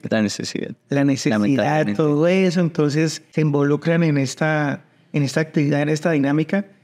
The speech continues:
Speaker 2: Entonces yo he querido hacerlo de manera voluntaria y yo no sé si el día de mañana me voy a necesitar que alguien done por mí. Lo que sí estoy seguro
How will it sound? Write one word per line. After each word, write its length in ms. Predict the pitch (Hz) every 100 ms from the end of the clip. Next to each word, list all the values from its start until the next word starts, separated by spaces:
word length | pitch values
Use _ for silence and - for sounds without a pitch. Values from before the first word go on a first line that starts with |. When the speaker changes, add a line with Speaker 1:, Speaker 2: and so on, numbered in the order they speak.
| _
Speaker 2:
Entonces 400 | - 165 160 180
yo 140 | 147 190
he 80 | 196
querido 400 | 208 202 202 196
hacerlo 460 | 185 202 190 190
de 140 | 190 180
manera 440 | 165 156 151 175
voluntaria 800 | 185 180 156 151 165 170 208 226 - _ _ _
y 80 | 139
yo 120 | 143
no 140 | 160 175
sé 160 | 196
si 120 | 175 190
el 120 | 185
día 180 | 185 185
de 80 | 190
mañana 720 | 156 135 147 165 226 - _ _ _ _ _ _ _ _
me 180 | 170 160
voy 240 | 147 156 160
a 40 |
necesitar 640 | 180 175 165 147 - 156 156
que 160 | 175
alguien 340 | 170 160 170 160
done 220 | 170 170
por 220 | 170 143
mí. 240 | 147 147 143 _ _ _
Lo 240 | 143 143
que 220 | 151 147 131
sí 160 | 165
estoy 340 | 175 - 190 165
seguro 560 | 190 180 190 214 247